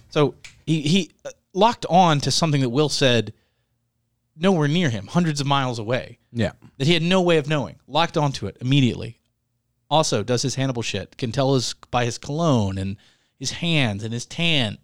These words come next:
Speaker 1: <clears throat> He's not, he's not a cop anymore.
Speaker 2: Yeah.
Speaker 1: Discerns it, figures it out. Scares Will on out the room, runs out.
Speaker 2: <laughs>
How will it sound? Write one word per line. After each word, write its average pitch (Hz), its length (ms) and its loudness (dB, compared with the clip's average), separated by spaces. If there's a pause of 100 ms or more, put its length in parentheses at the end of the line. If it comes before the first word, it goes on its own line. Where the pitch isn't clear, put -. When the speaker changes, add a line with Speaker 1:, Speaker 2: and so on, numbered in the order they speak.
Speaker 1:
<clears throat> 131 400 -10 (420)
He's 135 160 -12
not, 117 200 -4 (100)
he's 117 140 -6
not 110 140 -2
a - 40 -8
cop 180 280 2
anymore. 101 380 -8
Speaker 2:
Yeah. 131 220 -2 (720)
Speaker 1:
Discerns 151 460 -2
it, - 160 -6 (100)
figures 120 240 -6
it 120 80 -4
out. 113 260 -2 (2500)
Scares 165 440 0
Will 143 380 4 (100)
on 131 460 2
out 123 300 -4
the 107 80 -6
room, 123 520 2 (240)
runs 131 360 2
out. 123 340 4
Speaker 2:
<laughs> - 60 -8